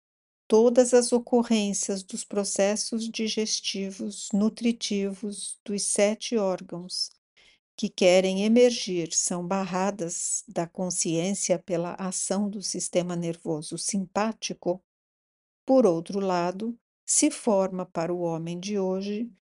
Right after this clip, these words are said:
uma consciência embotada pela reflexão da atividade do sistema nervoso simpático, pela ligação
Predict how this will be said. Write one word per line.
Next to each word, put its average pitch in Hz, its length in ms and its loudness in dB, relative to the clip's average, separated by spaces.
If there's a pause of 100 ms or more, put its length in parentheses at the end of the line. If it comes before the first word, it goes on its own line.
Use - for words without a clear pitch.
(240)
uma 208 240 2
consciência 226 1080 2
embotada 180 1000 -4
pela 180 260 -2
reflexão 226 1120 -2
da 196 240 -4
atividade 214 960 -2
do 202 140 -6
sistema 190 640 -4
nervoso 196 680 -2
simpático, - 1000 -6 (1120)
pela 165 260 2
ligação 202 1000 0